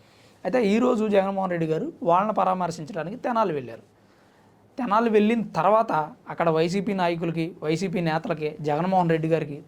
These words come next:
చుక్క ఎదురైందని చెప్పొచ్చు. అనుకోని పరిణామం ఎదురైంది. ఏంటంటే అక్కడ ఉన్నటువంటి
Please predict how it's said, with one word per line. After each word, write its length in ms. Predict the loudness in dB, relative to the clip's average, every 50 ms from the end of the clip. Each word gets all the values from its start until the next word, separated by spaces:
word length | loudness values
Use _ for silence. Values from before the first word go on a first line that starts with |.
| -10
చుక్క 160 | -8 -2 0 0
ఎదురైందని 400 | 2 2 0 -2 -4 -6 -6 -8
చెప్పొచ్చు. 540 | -10 -12 -14 -18 -20 -20 -20 -10 _ -2
అనుకోని 300 | -2 0 2 2 2 2
పరిణామం 440 | 2 2 2 2 2 -2 -2 -4 -4
ఎదురైంది. 360 | -6 -6 -8 -10 -12 -10 -8
ఏంటంటే 400 | -6 -6 -6 -6 -6 -6 -8 -10 -12 -16 _ -20 -20 -20 -20 -8 -4 -2
అక్కడ 220 | 0 2 2 2
ఉన్నటువంటి 640 | 2 2 0 0 0 -2 -2 0 0 -2 -2 -4